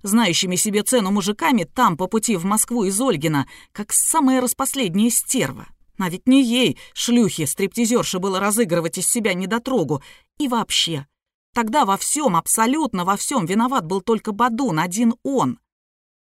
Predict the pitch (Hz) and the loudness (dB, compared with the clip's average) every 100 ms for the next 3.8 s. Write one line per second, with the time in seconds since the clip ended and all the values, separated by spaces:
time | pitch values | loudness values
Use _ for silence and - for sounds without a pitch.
0 | _ - 254 240 277 254 262 262 247 - | _ 0 2 4 2 2 0 0 0 0
1 | 220 151 185 202 220 170 - - - - | 0 0 -2 -2 -4 -4 -4 -6 -10 -18
2 | _ _ 240 208 240 226 185 180 - 208 | _ _ 0 0 2 2 0 -2 -2 -2
3 | 240 175 190 185 240 220 208 | -2 -2 -4 -2 -4 -2 -4